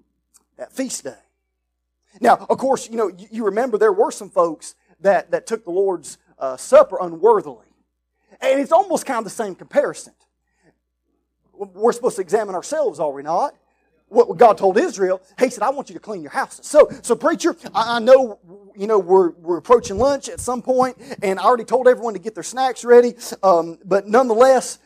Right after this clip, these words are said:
we gotta have a pause right here, and we have to inspect and make sure that biblically we can observe, we can at least, um, demonstrate the Passover here at North Spoon Camp Meeting today. Okay, all right?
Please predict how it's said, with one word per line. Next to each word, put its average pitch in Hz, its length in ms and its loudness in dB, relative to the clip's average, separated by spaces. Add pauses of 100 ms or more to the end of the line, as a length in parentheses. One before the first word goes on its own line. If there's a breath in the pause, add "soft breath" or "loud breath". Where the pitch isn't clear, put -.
(140 soft breath)
we 262 160 0
gotta 262 240 2
have 233 160 -4
a - 40 -12
pause 320 400 6
right 185 200 -2
here, 208 120 -6
and 190 120 -4
we 320 100 -4
have 262 200 -4
to 196 60 -4
inspect 175 800 -2 (320)
and 147 100 -20
make 233 220 2
sure 277 400 -8
that 190 280 0
biblically 254 640 -8
we 220 220 -12
can 220 300 -14
observe, 180 480 -4
we 247 120 -12
can 220 140 -16
at 180 100 -10
least, 240 380 -6 (240 loud breath)
um, 175 400 -2
demonstrate 208 760 -4
the 185 60 -18
Passover 165 840 -8 (200)
here 185 260 -2
at 185 320 2 (160)
North 185 260 -6
Spoon 180 240 -10
Camp 208 280 -10
Meeting 123 400 -18 (280)
today. 175 300 -2
Okay, 247 280 2
all 208 180 4
right? 294 180 4